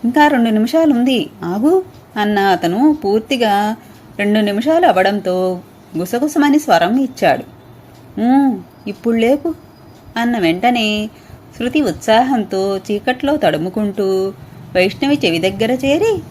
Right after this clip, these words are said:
రహస్యంగా పిలిచింది. "అక్కా, అక్కా." చెవి పక్కగా వినబడ్డ సన్నని ధ్వని వలన వైష్ణవి యొక్క నిద్ర చిన్నగా చెదిరింది. చిన్న గొణుగుడితో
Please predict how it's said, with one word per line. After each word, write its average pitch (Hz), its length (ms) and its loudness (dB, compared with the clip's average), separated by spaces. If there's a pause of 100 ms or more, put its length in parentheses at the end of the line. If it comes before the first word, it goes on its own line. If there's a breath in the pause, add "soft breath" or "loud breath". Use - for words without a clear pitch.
(140)
రహస్యంగా 202 760 0
పిలిచింది. 226 540 -2 (720)
"అక్కా, 214 560 2 (420)
అక్కా." 277 580 2 (540)
చెవి 294 140 4
పక్కగా 320 480 2
వినబడ్డ 214 460 0
సన్నని 220 640 0
ధ్వని 190 300 -2
వలన 214 300 0 (640)
వైష్ణవి 302 460 2
యొక్క 262 220 0
నిద్ర 214 520 0 (100)
చిన్నగా 175 400 0
చెదిరింది. 185 600 -2 (880)
చిన్న 262 320 4
గొణుగుడితో 208 760 0